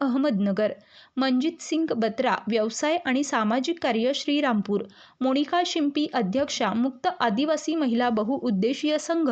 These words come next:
धुळे, प्रतीक ओझा, सामाजिक कार्य, श्रीरामपूर यांचा समावेश आहे. श्रीरामपूर येथील लोकमान्य टिळक वाचनालयाच्या आगाशे सभागृहात झालेल्या एका रंगारंग समारंभात व्यासपीठावरून बोलताना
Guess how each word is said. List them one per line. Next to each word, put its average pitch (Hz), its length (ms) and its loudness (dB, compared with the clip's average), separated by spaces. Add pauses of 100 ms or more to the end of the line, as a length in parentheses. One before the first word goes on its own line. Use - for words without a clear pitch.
(100)
धुळे, 240 300 2 (400)
प्रतीक 285 420 0
ओझा, 269 340 2
सामाजिक 254 560 0
कार्य, 254 300 2
श्रीरामपूर 247 600 0
यांचा 254 380 0
समावेश 208 520 0
आहे. 214 400 -2 (480)
श्रीरामपूर 349 560 0
येथील 349 220 0
लोकमान्य 269 440 2
टिळक 294 320 0
वाचनालयाच्या 254 800 2
आगाशे 233 500 0
सभागृहात 254 840 0
झालेल्या 233 460 2 (300)
एका 269 220 0
रंगारंग 302 480 2
समारंभात 262 720 0
व्यासपीठावरून 269 840 0
बोलताना 214 540 2